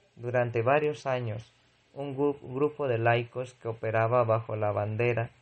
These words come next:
de Cristo para el Gran Los Ángeles patrocinó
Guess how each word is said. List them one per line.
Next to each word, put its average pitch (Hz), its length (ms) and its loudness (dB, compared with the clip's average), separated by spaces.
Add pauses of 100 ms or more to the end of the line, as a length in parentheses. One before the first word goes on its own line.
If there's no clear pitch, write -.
(320)
de 117 200 -6
Cristo 120 500 -8
para 110 320 2
el 110 200 0
Gran 120 440 0 (840)
Los 117 380 -6
Ángeles 123 680 -4 (220)
patrocinó 117 920 -4